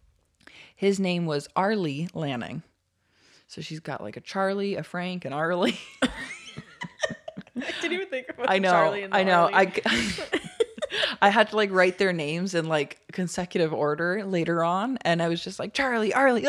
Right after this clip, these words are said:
Speaker 1: <laughs> and just, like, fire them out. <laughs> So Nanny and Arlie had married within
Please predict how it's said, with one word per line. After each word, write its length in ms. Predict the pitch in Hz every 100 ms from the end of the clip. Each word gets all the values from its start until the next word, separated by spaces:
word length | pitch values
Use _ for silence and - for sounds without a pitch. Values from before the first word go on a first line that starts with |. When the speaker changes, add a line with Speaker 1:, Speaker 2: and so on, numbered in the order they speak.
| -
Speaker 1:
<laughs> 120 | -
and 120 | 233
just, 180 | 226 202
like, 200 | - -
fire 220 | 247 196
them 260 | 220 190 190
out. 300 | 180 202 - 220
<laughs> 520 | - - - - 320 - - - - - - -
So 440 | - 185 160 147 - _
Nanny 380 | 175 190 208 220
and 80 | 208
Arlie 340 | 170 175 165
had 320 | 165 156 143
married 320 | 165 147 147 165
within 400 | 151 - 160